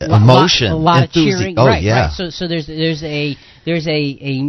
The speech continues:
Speaker 2: It's a
Speaker 1: ma-
Speaker 2: frenzy.
Speaker 1: Yeah, that's a good word. There's, there's a massive amount of emotional activity happening in that background, in that environment. And, and that, that's gonna get us started because we're gonna come back to that kind of thing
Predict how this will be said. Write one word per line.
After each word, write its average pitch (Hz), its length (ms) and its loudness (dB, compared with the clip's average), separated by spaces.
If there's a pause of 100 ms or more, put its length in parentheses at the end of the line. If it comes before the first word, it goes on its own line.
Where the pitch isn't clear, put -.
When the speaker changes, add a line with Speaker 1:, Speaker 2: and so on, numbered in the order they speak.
(140)
Speaker 2:
It's 135 140 2
a 151 40 6
Speaker 1:
ma- 165 120 -2
Speaker 2:
frenzy. 180 540 0
Speaker 1:
Yeah, 143 220 -8
that's 185 200 -6
a 180 40 -8
good 165 140 -4
word. 113 220 -8
There's, 135 180 -2
there's 143 220 0
a 127 80 2
massive 175 580 0
amount 139 520 -2 (340)
of 139 180 -2
emotional 160 840 2
activity 147 560 -6
happening 131 640 -6 (360)
in 156 260 2
that 127 280 0
background, 127 520 -2
in 120 100 -2
that 117 140 0
environment. 110 460 -2
And, 185 100 2
and 208 140 2
that, 240 280 -2
that's 262 200 0
gonna 285 180 -2
get 226 160 2
us 202 100 -4
started 180 480 -4
because 151 180 -4
we're 160 80 -4
gonna 160 120 -2
come 147 220 -4
back 156 260 2
to 160 140 -8
that 156 260 -4
kind 165 260 -4
of 143 80 -10
thing 147 340 -2